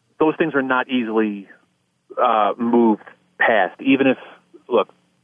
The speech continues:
Facebook is not real life, okay? People wearing, you know, the family wearing Utah gear on, on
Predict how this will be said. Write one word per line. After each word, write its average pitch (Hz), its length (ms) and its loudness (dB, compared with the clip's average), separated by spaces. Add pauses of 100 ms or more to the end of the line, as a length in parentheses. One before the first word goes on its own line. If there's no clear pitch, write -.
(220)
Facebook 143 360 0
is 101 80 -2
not 95 220 0
real 92 160 2
life, 87 320 -2
okay? 107 400 0 (160)
People 131 260 0
wearing, 117 440 -2
you - 80 -6
know, 110 60 2
the 104 80 0
family 120 280 -4
wearing 113 240 -2
Utah 117 360 -2
gear 113 280 2
on, 107 260 0
on 107 180 -4